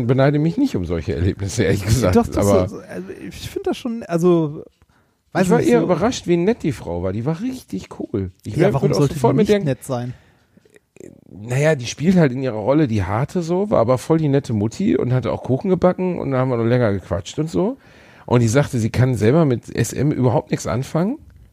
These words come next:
Speaker 1: Also ich finde das <laughs> total doof.
Speaker 2: Ja, es
Speaker 1: Aber ist halt so ihre Lebensgrundlage und, äh, die Leute, also sie macht auch, sie macht keinen Sex mit denen, sondern sie peitscht die halt nur aus und so. Und muss sich halt oft zurückhalten, dass sie sich nicht kaputt lacht. Aber, ähm,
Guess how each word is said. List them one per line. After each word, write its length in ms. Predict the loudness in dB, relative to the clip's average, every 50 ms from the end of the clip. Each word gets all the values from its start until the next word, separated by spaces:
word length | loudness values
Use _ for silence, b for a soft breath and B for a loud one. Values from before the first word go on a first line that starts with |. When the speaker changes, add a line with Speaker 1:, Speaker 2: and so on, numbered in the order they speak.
| -14 -8
Speaker 1:
Also 160 | -6 -4 -4
ich 60 | -4
finde 200 | -2 -2 2 2
das 180 | 2 0 0 -6
<laughs> 40 | -6
total 280 | -6 -2 2 2 2
doof. 500 | 4 4 2 4 4 2 2 0 -6 -16 _ B B B B
Speaker 2:
Ja, 160 | -14 -12 -12
es 220 | -10 -12 -8 -4
Speaker 1:
Aber 140 | 0 2 2
ist 140 | 2 2 2
halt 140 | 2 2 2
so 100 | 2 0
ihre 180 | 0 2 2 4
Lebensgrundlage 960 | 6 6 4 4 2 -2 0 0 2 4 4 4 4 4 2 2 2 0 0
und, 400 | -2 0 0 0 0 0 -4 -6
äh, 200 | -4 -2 -2 -2
die 120 | 0 0 0
Leute, 480 | 0 2 2 0 0 0 0 0 0 0
also 160 | -2 -2 0
sie 80 | 0 2
macht 240 | 2 2 2 2 0
auch, 180 | 0 0 0
sie 140 | -2 -8 -4
macht 180 | -4 -4 -4 0
keinen 180 | 0 0 0
Sex 300 | 2 -2 -2 -2 -2 -4
mit 140 | -4 -2 0
denen, 260 | 2 0 2 0 -2
sondern 360 | -2 0 0 2 2 2 0 0
sie 160 | -2 -4 -4
peitscht 420 | -4 -4 -2 0 0 -2 -2 -2
die 120 | 0 2 2
halt 140 | 2 0 0
nur 140 | -4 -2 -2
aus 200 | -2 -4 -4 -4
und 100 | -6 -2
so. 220 | 0 0 0 0 _ b b b b b b b b b b b b b b b
Und 160 | -2 0 2
muss 160 | 4 4 2 2
sich 140 | 2 2 2
halt 140 | 2 4
oft 200 | 2 -2 -4 -4
zurückhalten, 520 | -8 -4 -4 -4 0 2 2 2 2 2 -2
dass 140 | -4 -4 -4
sie 60 | -6
sich 140 | -4 -4 -4
nicht 140 | -6 -4 -4
kaputt 360 | -6 -6 -4 -6 -8 -4 0
lacht. 380 | 0 0 0 -2 -4 -12 _ _ _ _ _ _ _ _ _ _ _ _ _ _ _ _ _
Aber, 680 | -4 -2 0 2 2 4 4 4 6 6 4 2 0 -2
ähm, 340 | -4 -2 -2 -2 -2 -4